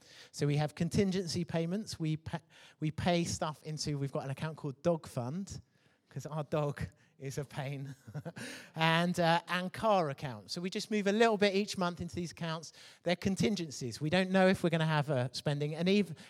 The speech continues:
and so the spending could be more than's in there, but this would soften the blow, but there might be enough if a tyre needs replacing, or, uh, we just want a new dog. <laughs> We don't know. So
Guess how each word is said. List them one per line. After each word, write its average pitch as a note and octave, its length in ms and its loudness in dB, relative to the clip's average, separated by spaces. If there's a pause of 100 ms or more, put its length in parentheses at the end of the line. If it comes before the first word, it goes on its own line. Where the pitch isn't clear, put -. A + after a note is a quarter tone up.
and E3 260 -2 (280)
so - 320 -2
the E3 120 0
spending G3 340 4
could F3+ 180 2
be D#3+ 140 2
more D3+ 420 6
than's C3+ 360 -2
in F3 180 4
there, A#2 340 -2 (480)
but C#3 180 0
this D3+ 220 2
would C#3+ 140 -2
soften D3+ 380 0
the B2+ 100 -2
blow, A#2+ 720 -2
but A#2+ 140 -4
there C3+ 80 -2
might D3 240 0
be C3 100 0
enough C3+ 320 0
if C3 120 0
a C3 80 0
tyre C#3+ 360 0
needs B2 260 -4
replacing, A#2+ 720 -4 (400)
or, C3 440 4
uh, B2 440 2 (120)
we B2 260 -2
just A#2+ 360 -2
want B2 160 -4
a A#2 60 -8
new A#2+ 200 -2
dog. A2+ 440 -2 (240)
<laughs> D3 200 4
We C3+ 160 2
don't A#2+ 220 2 (380)
know. A2+ 280 -2
So D#3+ 360 6